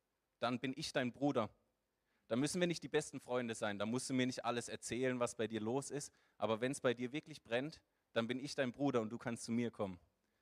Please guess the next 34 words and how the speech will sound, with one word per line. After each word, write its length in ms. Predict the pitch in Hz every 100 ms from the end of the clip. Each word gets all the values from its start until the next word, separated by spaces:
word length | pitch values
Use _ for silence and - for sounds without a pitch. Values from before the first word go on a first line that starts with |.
| _ _ _ _ _ _ _ _ -
Und 180 | 131
ich 200 | 156 -
weiß 260 | 151 143 -
auch, 220 | 143 151
dass 180 | - 127
ich 100 | 131
hier 140 | 147 151
in 60 |
der 80 | 135
Gemeinde 420 | 120 120 131 139
Brüder 400 | 131 139 160 143
hab, 260 | 127 151 - _ _ _ _ _ _
ähm, 540 | 113 117 120 120 123 117 _ _
die 100 | 123
für 120 | 117
mich 180 | 127 127
da 220 | 127 127
sind, 340 | 131 113 101 101
wenn 140 | 113
ich 120 | 123
in 100 | 127
Not 240 | 110 107 -
bin. 180 | 101 98
Und 100 | 104
ich 140 | 104
weiß, 220 | 117 143
dass 120 | 139
ich 60 | 120
hier 80 | 127
in 80 | 120
der 60 |
Gemeinde 300 | 120 117 120
Schwestern 440 | - 131 143 120 107
hab, 240 | 120 -